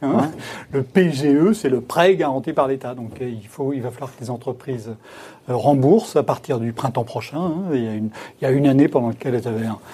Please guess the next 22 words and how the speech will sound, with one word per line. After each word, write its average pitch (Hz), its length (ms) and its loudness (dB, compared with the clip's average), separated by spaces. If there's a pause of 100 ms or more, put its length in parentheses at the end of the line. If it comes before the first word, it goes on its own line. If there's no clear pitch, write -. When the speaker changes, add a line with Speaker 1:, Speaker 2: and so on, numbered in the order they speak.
(280)
Speaker 1:
un 120 100 -4
taux 135 260 2
d'intérêt 123 400 -2
de 117 140 -2
zéro 135 320 6
vingt-cinq 147 340 4
pour 143 160 2
cent 139 160 0
qui 135 80 0
correspondait 127 440 -4
à 120 40 0
la 123 100 2
garantie 143 460 0
de 127 80 -2
l'État, 131 300 2
au 135 60 4
financement 127 400 -6
de 120 40 -2
la 117 60 -4
garantie 110 340 -6
de 110 100 -10
l'État. 170 280 -2